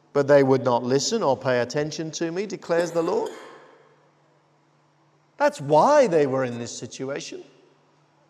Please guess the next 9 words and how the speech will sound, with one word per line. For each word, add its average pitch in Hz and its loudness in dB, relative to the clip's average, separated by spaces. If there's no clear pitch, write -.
Because 170 -6
they 170 -2
had 175 -6
turned 196 -8
away 240 -6
from - -16
God. - -12
"That 180 6
generation 196 4